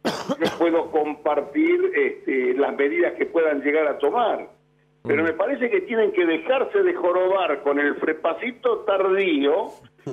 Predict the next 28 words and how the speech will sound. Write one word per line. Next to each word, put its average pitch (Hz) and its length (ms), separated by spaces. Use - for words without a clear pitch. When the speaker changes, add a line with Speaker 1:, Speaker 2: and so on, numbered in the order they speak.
Speaker 1:
y 170 120
hacer 233 600
de 196 120
una 180 200
vez 208 240
por 160 380
todas 208 400
peronismo. 185 1040
Speaker 2:
Ahora, 170 320
Speaker 1:
¿Qué 214 160
es 226 100
peronismo? 202 680
Ahí 175 100
tenés 180 300
Speaker 2:
Claro. 139 160
Speaker 1:
a 107 80
un 170 60
experto 196 500
que 170 100
te 165 120
lo 165 120
puede 175 320
decir. 160 460
Speaker 2:
Ok. - 80
Speaker 1:
Capitalismo 214 960
con 185 220
justicia 180 760
social. 151 920